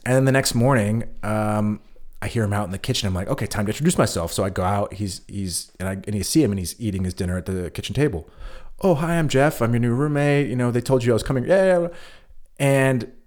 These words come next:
maybe he said, like, one sentence, and then kind of awkwardly looked at me, then picked up his plate, and then took it into the, his bedroom, right? And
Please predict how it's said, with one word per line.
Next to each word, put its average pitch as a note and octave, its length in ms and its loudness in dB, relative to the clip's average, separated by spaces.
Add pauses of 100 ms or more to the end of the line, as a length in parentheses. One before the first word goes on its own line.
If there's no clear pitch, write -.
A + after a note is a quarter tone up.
(200)
maybe B2 260 2
he A#2 100 0
said, A#2 200 0
like, A2 160 0
one A2+ 160 0
sentence, C3 360 0
and G#2 220 -4
then G#2+ 240 0 (460)
kind A#2 100 -4
of A2 140 -4
awkwardly A#2+ 340 2
looked G#2+ 180 0
at B2+ 60 -2
me, B2+ 120 4
then A#2 180 2
picked - 360 -2
up B2 100 -4
his A2 100 -6
plate, A#2 600 2
and G#2 140 -2
then G#2 340 -2 (220)
took - 220 -4
it - 140 -2
into G#2 340 -2
the, F2 360 -4 (420)
his G2 160 -10
bedroom, F#2+ 400 0
right? G2+ 240 -2 (800)
And G2+ 300 -2